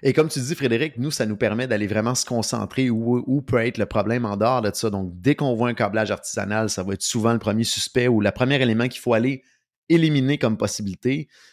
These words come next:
Mais n'attendez pas d'avoir vraiment la corde autour du cou, qu'il y ait un gros problème, puis que votre partenaire vous dise, « OK, il faut refaire le câblage »,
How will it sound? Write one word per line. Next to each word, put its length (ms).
Mais 120
n'attendez 640
pas 220
d'avoir 640
vraiment 540
la 220
corde 280
autour 280
du 160
cou, 320
qu'il 160
y 20
ait 60
un 100
gros 220
problème, 580
puis 80
que 120
votre 200
partenaire 400
vous 80
dise, « 200
OK, 120
il 60
faut 140
refaire 260
le 100
câblage », 680